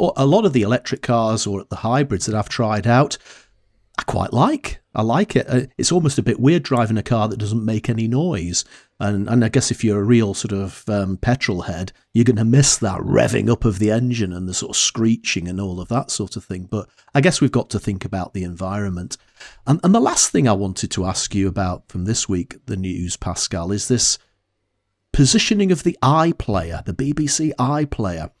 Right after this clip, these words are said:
And their new strapline is "Like nowhere else." It's an ent-, it's an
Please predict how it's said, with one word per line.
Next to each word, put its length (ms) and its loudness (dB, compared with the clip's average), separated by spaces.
And 200 2
their 220 6
new 240 6
strapline 680 -2
is 220 -2
"Like 560 2
nowhere 580 4
else." 360 -2
It's 120 -4
an 80 0
ent-, 280 -2
it's 180 -4
an 340 0